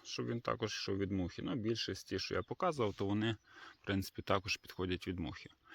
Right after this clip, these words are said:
Е, значить, видно на чесничку такі світлен-, світленькі прожилочки. Це, на мою думку, наслідки хлорозу. Відповідно,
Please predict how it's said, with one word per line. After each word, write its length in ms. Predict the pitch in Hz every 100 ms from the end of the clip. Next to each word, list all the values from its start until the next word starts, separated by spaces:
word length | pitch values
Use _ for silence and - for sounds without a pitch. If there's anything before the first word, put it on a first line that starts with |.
| - - - -
Е, 240 | 101 98 98
значить, 540 | 127 143 - 135 - - - - - - - - - - - - - - - - - -
видно 380 | 107 110 101 101
на 60 | 98
чесничку 540 | 104 95 104 - 98
такі 260 | - - 98
світлен-, 640 | - 98 101 101 101 101
світленькі 600 | - 110 - 101 98 -
прожилочки. 800 | - 101 110 143 180 - - 175 - - - - _ - _ _ _ 190
Це, 520 | - - 123 120 110
на 100 | 107
мою 240 | 107 104 101
думку, 420 | 107 104 98 101
наслідки 560 | 104 98 - 98 - 104
хлорозу. 500 | 101 104 139 160 143
Відповідно, 600 | - 104 117 110 110